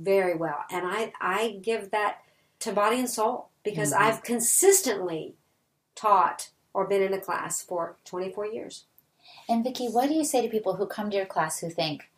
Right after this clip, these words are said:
Speaker 2: "Oh, I can't do that. I'm not in good enough shape to do this kind of program"?
Speaker 1: I do hear that, Hilda, and I say to them, "Well, that's why you're here."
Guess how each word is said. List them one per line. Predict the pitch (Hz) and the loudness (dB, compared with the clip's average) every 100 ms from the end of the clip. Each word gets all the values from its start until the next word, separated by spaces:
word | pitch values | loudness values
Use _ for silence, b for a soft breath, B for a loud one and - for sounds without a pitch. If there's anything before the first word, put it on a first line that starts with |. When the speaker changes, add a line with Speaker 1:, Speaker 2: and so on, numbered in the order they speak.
| _ _ _ _ _ _ - | _ _ _ _ _ _ 4
Speaker 2:
"Oh, | 214 208 190 - | 8 8 6 4
I | 185 190 | 4 4
can't | - 165 | 2 -2
do | 151 | 0
that. | 147 131 139 | 2 4 4
I'm | 170 202 | 2 2
not | 196 180 - | 4 2 2
in | 170 | 0
good | 175 | 0
enough | 156 151 - | 0 -2 -2
shape | - 165 147 - | -2 0 -2 -4
to | - 156 | -4 -4
do | 143 156 165 | -4 -2 -2
this | 156 151 | 0 -2
kind | - 147 | -2 -2
of | 135 | -2
program"? | - 143 143 - - - _ _ _ _ - | 0 0 0 -6 -10 -20 _ _ _ _ 2
Speaker 1:
I | 254 | 4
do | 269 302 | 6 6
hear | 381 247 202 | 8 6 6
that, | 170 156 - | 4 2 -4
Hilda, | 190 202 180 185 190 202 | -4 -2 2 2 2 0
and | 202 190 | 0 2
I | 196 | 0
say | - - 190 190 | 0 0 0 0
to | 202 190 | -2 -4
them, | 185 196 - | -4 -4 -6
"Well, | - 190 | -4 -2
that's | 196 202 - | 0 -2 -2
why | 220 | -2
you're | 220 240 | 0 0
here." | 247 392 - | -2 -2 -2